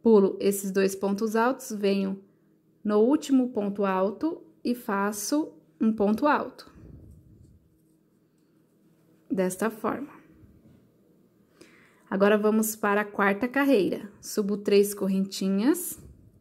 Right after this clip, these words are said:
Reparem que uma carreira eu subo três correntinhas e a próxima carreira é cinco. Então, vai ser sempre assim, uma com três e uma com cinco.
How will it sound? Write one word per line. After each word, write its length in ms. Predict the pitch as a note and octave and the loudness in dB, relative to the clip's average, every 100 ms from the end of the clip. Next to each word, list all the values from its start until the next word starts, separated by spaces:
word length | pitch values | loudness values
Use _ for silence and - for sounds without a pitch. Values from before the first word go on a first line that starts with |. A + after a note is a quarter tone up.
| _ _ _ _ _ _ _ _ _ _ | _ _ _ _ _ _ _ _ _ _
Reparem 440 | - G#3+ A3 G#3+ A#3 | -6 0 4 4 2
que 320 | B3 A3+ - | 0 -4 0
uma 260 | C#4+ F4+ F4 | 0 4 2
carreira 560 | D4+ B3 A3 A3+ A#3 - | 2 2 4 4 0 -2
eu 100 | A3+ | -4
subo 320 | A3+ G#3+ G3+ | 0 -2 0
três 260 | G3+ G3+ G3+ | 2 2 2
correntinhas 800 | G#3 F#3+ G3 - C#4 D4+ D#4 - - _ _ | -2 -2 -2 0 4 6 4 -4 -20 _ _
e 100 | A3+ | -2
a 80 | A3 | -2
próxima 420 | A3 A#3 A#3 A#3+ | 0 0 0 -2
carreira 560 | A3+ A3+ A3+ A#3+ B3 C4+ - | -2 -4 0 2 2 0 -4
é 140 | C#4 | -6
cinco. 400 | - C4+ G3 G#3+ | 0 0 0 -2
Então, 160 | G#3+ G#3+ | -2 0
vai 100 | A3 | 0
ser 280 | A3 A3 | 0 0
sempre 300 | A3+ B3+ C4 | 0 0 2
assim, 360 | D#4 - G#3+ - | 0 0 -2 -2
uma 320 | G#3+ A#3 A#3+ | 0 2 2
com 300 | A#3+ A3+ G3+ | 0 2 2
três 500 | G3+ A3 A3 C#4+ D4+ | 2 0 4 4 4
e 60 | C#4+ | 6
uma 180 | C#4 C#4 | 6 4
com 220 | C#4 E4+ | 2 -2
cinco. 520 | F4 B3+ G#3+ - - | 0 0 -2 -6 -16